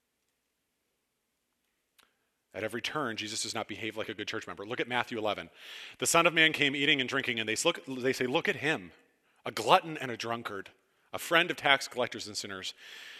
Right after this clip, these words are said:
And he says, "But wisdom is justified by her deeds." Jesus evidently ate a heck of a lot when he was with people. He drank a lot while he was with people.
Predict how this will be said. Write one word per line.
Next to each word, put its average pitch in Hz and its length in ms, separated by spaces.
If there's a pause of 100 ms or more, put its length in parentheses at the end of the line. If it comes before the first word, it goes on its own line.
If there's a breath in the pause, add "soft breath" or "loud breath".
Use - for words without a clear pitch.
(180 loud breath)
And 135 80
he 151 80
says, 135 180
"But 117 180
wisdom 131 360
is 127 100
justified 101 720 (720 loud breath)
by 127 160
her 113 140
deeds." 131 340 (280 loud breath)
Jesus 135 680 (680)
evidently 139 520 (240)
ate 151 320 (100)
a 127 60
heck - 240
of 143 80
a - 20
lot 160 540
when 127 120
he 127 140
was 135 180
with 156 240
people. 117 400 (240 loud breath)
He 156 160
drank 147 540 (220)
a 135 40
lot 147 460
while 131 140
he 131 180
was 135 180
with 170 220
people. 107 400